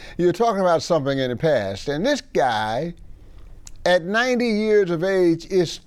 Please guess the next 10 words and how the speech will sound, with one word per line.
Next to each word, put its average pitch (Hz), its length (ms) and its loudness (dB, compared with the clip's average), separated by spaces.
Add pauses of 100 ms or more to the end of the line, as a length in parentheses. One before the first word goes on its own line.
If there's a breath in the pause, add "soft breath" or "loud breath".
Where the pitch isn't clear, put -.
still 277 340 2
practicing 165 720 0
every 262 300 2
day, 180 260 2
two 185 200 -2
or 208 100 4
three 214 240 -2
hours, 147 460 2 (120)
and 160 400 -2
performing. 180 1080 2